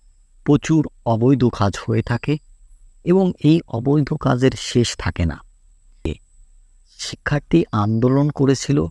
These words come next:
যে বাংলাদেশকে পুরো দুর্নীতিমুক্ত একটা বাংলাদেশ গড়ার জন্য। সেই আন্দোলনকে কেন্দ্র করেই প্রতিটা খাতে বা প্রতিটা ধাপে তারা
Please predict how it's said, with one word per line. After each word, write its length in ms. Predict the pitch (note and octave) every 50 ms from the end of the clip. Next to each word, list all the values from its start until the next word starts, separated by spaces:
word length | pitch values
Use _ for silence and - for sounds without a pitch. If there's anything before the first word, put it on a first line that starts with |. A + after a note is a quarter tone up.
| - _ -
যে 200 | G#2 G#2 A#2 A2
বাংলাদেশকে 920 | G2+ - A2+ G#2 G#2 A2 A2+ A2+ A#2 A#2+ B2 C3 B2+ - - - F3 D3+
পুরো 360 | - - - D#3 D3 D3 C#3
দুর্নীতিমুক্ত 1040 | A#2+ A2 A#2 D3 C#3+ C#3 D3 D3+ E3 E3 - F3 D#3 D3 C#3 - _ - - D3+ D#3 D#3+ - _ _ _ _ _ _ - - _ _ _ -
একটা 400 | B2 - - - - C#3+ E3+ E3 - _ _ _ _ _ -
বাংলাদেশ 720 | F#2+ F#2+ G#2 A2+ B2 B2+ B2+ B2 A#2+ A2+ A#2 A2 - - -
গড়ার 320 | - F2+ E2+ F2 F2+ F2
জন্য। 380 | E2+ - F#2 F2+ E2 D#2+ D#2 - - _ _ -
সেই 340 | - - - D3 E3+ G3 - -
আন্দোলনকে 880 | - G#2+ G#2+ A2 A2+ A#2+ A#2 C3+ C#3+ D3+ D#3 D#3 D#3 D3 - E3 E3 D3 -
কেন্দ্র 340 | - G#2+ G#2+ A2 A2+ A#2+ A#2
করেই 340 | - - B2 A#2+ A#2 F#2+ D#2+ - _ _ _ _ _ _ _ _ _ _ _ _ _ _ _ -
প্রতিটা 760 | F3 E3+ D#3 - - F#3+ F3+ - - G3+ G3 G3+ G#3 F#3+ - - _ _ _ - - _ _ - - - - _ _ _ -
খাতে 340 | - C3+ B2 - - A2+ G2
বা 160 | F#2 G2 F#2
প্রতিটা 580 | - - C3 C3+ - - F3 F3 - F3 E3
ধাপে 460 | C3+ G2 F#2 F#2 B2 - - C#3+ D#3+ E3+
তারা 400 | - A2+ G#2+ G#2 A2+ C3+ D#3+